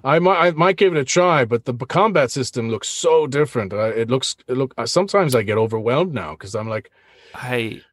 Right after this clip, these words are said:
Speaker 1: you know,
Speaker 2: yeah.
Speaker 1: I'm reminded by this stand-ups, you know, Mark Maron has this bit in a stand-up session he does where he's like, "I don't know how much time I left, I have left." So, you know, like, whenever when
Speaker 2: Yeah.
Speaker 1: somebody tell, "Oh, you gotta read this book. Oh, you gotta see this film." I'm like, "Do I?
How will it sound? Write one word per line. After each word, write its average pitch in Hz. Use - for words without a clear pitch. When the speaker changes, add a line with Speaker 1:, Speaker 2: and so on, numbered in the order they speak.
Speaker 1:
you 139
know, 143
Speaker 2:
yeah. 98
Speaker 1:
I'm 156
reminded 160
by 139
this 135
stand-ups, 156
you 127
know, 113
Mark 131
Maron 135
has 110
this 104
bit 120
in 113
a 107
stand-up 123
session 113
he 117
does 104
where 104
he's 101
like, 104
"I 131
don't 175
know 175
how 139
much 131
time 156
I 98
left, -
I 80
have 85
left." -
So, 104
you 117
know, 101
like, 110
whenever 165
when 185
Speaker 2:
Yeah. 170
Speaker 1:
somebody 160
tell, 156
"Oh, 160
you 160
gotta 165
read 151
this 123
book. 143
Oh, 175
you 147
gotta 180
see 147
this 123
film." 147
I'm 135
like, -
"Do 135
I? 190